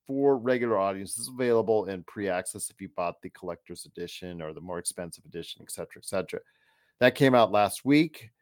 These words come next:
and late last week it was released to all audiences. It has come out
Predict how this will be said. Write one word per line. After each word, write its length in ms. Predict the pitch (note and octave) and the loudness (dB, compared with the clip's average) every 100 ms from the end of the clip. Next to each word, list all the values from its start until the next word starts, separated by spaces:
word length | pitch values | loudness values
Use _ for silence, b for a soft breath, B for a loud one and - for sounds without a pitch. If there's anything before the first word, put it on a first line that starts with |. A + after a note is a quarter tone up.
| _ _ _ | _ _ _
and 100 | E2+ | -2
late 200 | G#2+ A#2 | 2 4
last 280 | A2 G#2+ - | 4 2 0
week 240 | A#2 A2+ | -2 0
it 40 | A2 | -2
was 140 | F#2+ | -2
released 360 | F#2+ G#2 G#2+ - | -4 -4 -4 -6
to 140 | G2+ | -2
all 220 | G2+ A2 G#2 | 4 6 6
audiences. 840 | G2+ G2+ F#2+ - G2+ F#2+ - - _ _ _ _ _ | 2 0 -6 -6 -6 -4 -6 -8 _ _ _ _ _
It 100 | B2 | 0
has 140 | D3+ - | 2 0
come 220 | C#3+ B2+ | 0 4
out 380 | A#2 A2+ - | 4 4 0